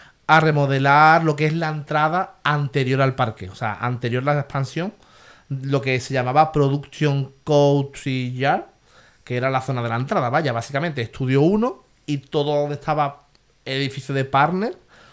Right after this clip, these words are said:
todo lo que está delante de la Tower of Terror, delante del edificio del gorro de Mickey, toda esa expansión,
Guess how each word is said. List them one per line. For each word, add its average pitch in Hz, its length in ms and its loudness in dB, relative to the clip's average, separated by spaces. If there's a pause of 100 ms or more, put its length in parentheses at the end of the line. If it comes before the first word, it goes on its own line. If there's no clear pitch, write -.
(120)
todo 156 200 2
lo 165 80 2
que 170 80 -2
está 165 200 0
delante 160 600 2
de 147 200 0
la 135 160 0
Tower 113 220 -4
of 104 140 -8
Terror, 143 500 2
delante 135 340 -4
del 123 160 -4
edificio 123 360 -6
del 120 100 -4
gorro 117 200 -4
de 117 120 -6
Mickey, 165 500 -6 (400)
toda 160 160 2
esa 170 140 -2
expansión, 190 580 -2